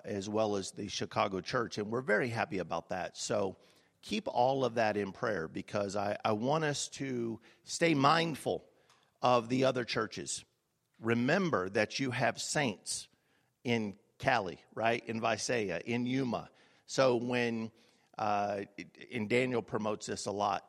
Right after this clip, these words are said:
you know, the gathering and the unification and so forth. And I, I support that a hundred percent, hundred and twenty percent. But when Julie says this morning that we wanna stay in touch, and then Dan gets up here and says, "Who,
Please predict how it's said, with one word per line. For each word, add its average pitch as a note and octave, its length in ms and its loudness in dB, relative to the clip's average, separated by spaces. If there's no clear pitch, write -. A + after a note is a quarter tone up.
you G2 120 -6
know, F2+ 160 -6
the F#2 100 -12
gathering G2+ 580 -4
and F2+ 120 -6
the F#2 80 -4
unification G#2 880 -4
and F2 100 -8
so G#2 180 -4
forth. F2 320 -6
And F2+ 100 -8
I, G2+ 260 0
I - 20 0
support G#2 480 -4
that F2 160 -4
a E2 40 -6
hundred G2 260 -4
percent, F#2 440 -10
hundred A2+ 320 -6
and D#2+ 100 -10
twenty A2+ 300 -8
percent. E2+ 460 -10
But B2 120 2
when A#2+ 180 0
Julie E3+ 280 4
says D#3 300 2
this C3 240 -2
morning B2+ 480 -2
that B2 260 4
we C3+ 100 2
wanna C3+ 300 2
stay C#3+ 240 0
in A#2 120 0
touch, C#3 320 2
and A2 140 0
then A2 160 0
Dan A#2 280 0
gets A#2 220 -4
up A2 200 -2
here A#2 180 0
and G#2+ 180 -2
says, G#2+ 360 -2
"Who, D3 240 0